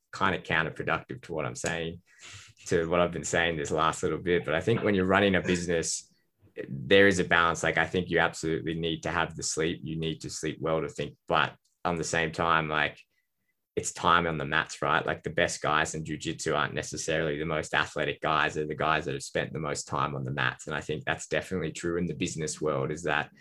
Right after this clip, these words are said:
I don't necessarily think, like, what we did at T F D or what we're doing now or what I've done in the last few years, I don't think we're necessarily, like, breaking any new areas of science or anything. But what we've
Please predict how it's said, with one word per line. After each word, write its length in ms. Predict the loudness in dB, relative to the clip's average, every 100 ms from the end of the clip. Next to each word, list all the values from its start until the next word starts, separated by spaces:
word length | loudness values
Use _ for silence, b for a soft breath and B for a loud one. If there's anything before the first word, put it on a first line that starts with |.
| b b _ _ 2
I 140 | 6
don't 180 | 6 6
necessarily 640 | 4 2 0 2 2 2
think, 320 | -2 -4 -4
like, 160 | -4 -4
what 200 | -2 -4
we 180 | 0 -2
did 200 | 0 0
at 140 | -2 -2
T 180 | -2
F 140 | -2 -2
D 200 | 0 2
or 120 | 2
what 180 | 2 0
we're 80 | 0
doing 280 | 0 0 0
now 360 | 0 2 2
or 60 | 0
what 160 | 0 0
I've 240 | 0 -4 _ _ -2
done 220 | 2 2
in 80 | 2
the 100 | 0
last 300 | 0 0 -2
few 140 | -10
years, 440 | -8 -4 0 0 -2 -2
I 40 |
don't 180 | -2 0
think 160 | -2 -2
we're 300 | 0 0 0 _ _ _ _ _ _ _ _ _ _ -4
necessarily, 600 | 2 4 2 4 6 6
like, 180 | 4 -2 -8 -10
breaking 580 | 0 6 6 6 0 -2
any 280 | 0 0 0
new 420 | -2 -2 -2 -2
areas 460 | 2 4 6 4 2
of 100 | -6
science 520 | -4 0 2 2 0
or 80 | -2
anything. 420 | -2 -4 -4 -6
But 200 | -2 0
what 180 | 2 2
we've 240 | 2 -2